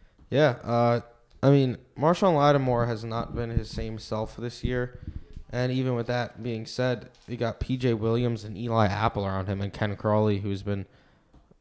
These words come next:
nothing like he was last year either. And you got the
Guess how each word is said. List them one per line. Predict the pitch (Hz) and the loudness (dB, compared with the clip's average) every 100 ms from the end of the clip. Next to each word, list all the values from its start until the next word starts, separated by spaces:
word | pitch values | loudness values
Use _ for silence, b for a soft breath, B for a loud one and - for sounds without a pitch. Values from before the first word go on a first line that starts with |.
| _ - | _ -10
nothing | 117 110 110 113 | -2 0 0 -2
like | 107 110 | -2 -2
he | 113 | 0
was | 107 110 | 2 2
last | 110 104 | 0 0
year | 110 | 0
either. | 113 123 127 127 b b b - | 2 4 4 2 b b b -4
And | 117 | 0
you | 135 | 4
got | 131 127 - - - | 6 6 4 -6 -4
the | 107 113 | 2 2